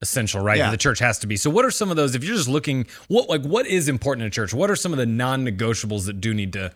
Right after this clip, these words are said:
Speaker 1: be
Speaker 2: Yeah,
Speaker 1: there?
Speaker 2: great. Well, first, obviously, their, their, their belief statement. They ought to
Speaker 1: Yeah.
Speaker 2: have a historic, you know, belief statement that, you know, I mean, for us, it's a Baptist faith and message. Um, that's,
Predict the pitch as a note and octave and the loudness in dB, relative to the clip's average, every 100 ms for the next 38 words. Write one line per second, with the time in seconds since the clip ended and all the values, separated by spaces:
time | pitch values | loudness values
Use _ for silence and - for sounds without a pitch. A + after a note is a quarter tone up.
0 | - F#3 G#3 B2+ C#3+ A#2+ C3+ D4+ - C#3+ | -2 2 4 4 2 2 2 2 4 2
1 | B2 A#2+ A2 G2+ G2+ G#2 G2+ G#2 A2 - | 2 -2 -2 -2 -4 -2 -2 -2 -2 -2
2 | E2+ D2 C2 G#2+ A#2 G#2 G#2+ F#2 - A#2 | -4 -6 -2 0 2 2 -2 -2 -4 0
3 | A2+ A2+ A2 G2+ F2 G#2 G2 G#2+ G2 G2+ | 0 0 -2 -4 -2 -2 0 -2 -2 -6
4 | - F#2+ F2 - - - - _ - F#2+ | -4 -4 -4 -6 -12 -16 -20 _ -6 -2
5 | E2+ D#2 - F#2+ F2+ A#2 A2+ - G2+ F#2+ | -2 -4 -4 -6 -2 0 0 -2 -6 -4
6 | G2 F#2 D#2+ G2+ F#2 E2+ F#2+ F2 D#2+ E2 | -2 -4 -4 -4 -2 -4 -4 -4 -6 -8
7 | D#2+ E2+ E2 E2+ - - | -8 -6 -6 -6 -6 -8